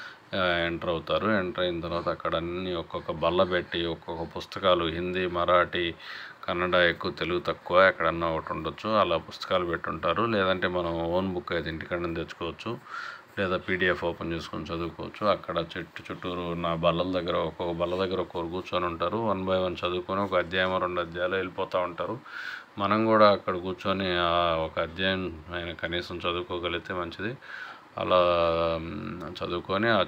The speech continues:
చెట్టు చుట్టూరు ఒక ఐదు ప్రదక్షిణలు చేసి ఒక అధ్యాయం చదువుకొని ఇంకా మనం దండం పెట్టుకొని బయటకు వస్తాం. అక్కడ కొంతమంది గాలి ధూళి సోకిన వాళ్ళు కూడా చూశాను నేను, అరుస్తూ ఉన్నారు. మనకు వారి గురించి ఏం పెద్ద టెన్షన్ లేదు,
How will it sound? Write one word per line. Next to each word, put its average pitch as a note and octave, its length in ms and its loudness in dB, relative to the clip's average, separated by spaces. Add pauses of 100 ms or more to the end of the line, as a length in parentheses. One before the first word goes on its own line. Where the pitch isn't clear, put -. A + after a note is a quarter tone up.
చెట్టు F#2+ 280 -2
చుట్టూరు F2+ 300 -6
ఒక F2 180 0
ఐదు E2+ 200 2
ప్రదక్షిణలు F2 560 -4
చేసి F2 560 -4 (580)
ఒక F#2 160 2 (340)
అధ్యాయం F2 340 0
చదువుకొని E2+ 440 -4
ఇంకా G2 200 -4
మనం D#2+ 280 -6
దండం D#2 260 -6
పెట్టుకొని D#2 320 -10
బయటకు - 220 -10
వస్తాం. - 400 -6
అక్కడ - 280 -4
కొంతమంది F2 500 -4
గాలి F2 360 0
ధూళి F2 300 -2
సోకిన E2 320 -8
వాళ్ళు E2 160 -6
కూడా E2 480 -4 (400)
చూశాను E2+ 400 -6
నేను, F2 300 -2
అరుస్తూ E2+ 420 -2
ఉన్నారు. E2+ 460 -8 (760)
మనకు E2 240 -4
వారి D#2 140 -2
గురించి D#2+ 360 -8
ఏం D#2 80 -10
పెద్ద D2+ 200 -8
టెన్షన్ D#2+ 500 -10
లేదు, F#2 260 -6